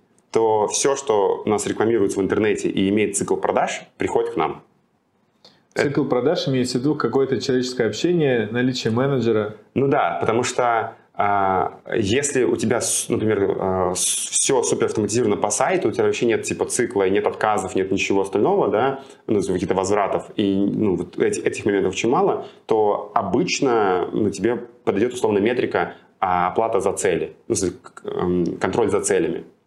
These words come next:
Speaker 1: Ну, в смысле, более-менее подойдёт. Понятное дело, в Росстате будет удобнее по каналам смотреть, потому что ты можешь быстрее всё подключать, но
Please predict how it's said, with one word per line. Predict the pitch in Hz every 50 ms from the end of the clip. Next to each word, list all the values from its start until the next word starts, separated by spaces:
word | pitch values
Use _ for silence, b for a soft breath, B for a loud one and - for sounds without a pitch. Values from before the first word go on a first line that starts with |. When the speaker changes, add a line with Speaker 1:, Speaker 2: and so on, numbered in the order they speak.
| _ _
Speaker 1:
Ну, | 110 98 80 - - - _ -
в | -
смысле, | - 87 85 87 -
более-менее | 95 107 107 104 95 95 - -
подойдёт. | - 90 80 85 82 82 87 -
Понятное | - 110 110 110
дело, | 110 104
в | 98 104
Росстате | 104 - 120 117 - 104
будет | 95 101 101 -
удобнее | 104 113 107 98 -
по | - 87
каналам | 90 110 131 165 190 220 180
смотреть, | - - 139 135 139 - 139 135 123 -
потому | - 104 98 101
что | - -
ты | 101
можешь | 95 92 92
быстрее | 92 90 - - 101 87
всё | - 92
подключать, | - - - 110 107 104 160 180 - 92 - B B B B B B B B
но | 110 110 117 117 110 - B